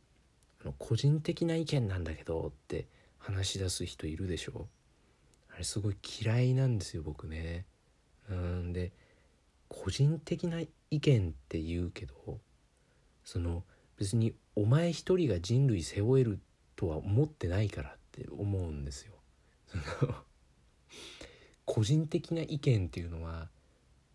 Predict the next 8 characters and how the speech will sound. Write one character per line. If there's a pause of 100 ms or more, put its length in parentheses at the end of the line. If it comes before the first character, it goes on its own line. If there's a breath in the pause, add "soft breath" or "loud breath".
(200)
当
然
じ
ゃ
な
い。 (1000)
別
に、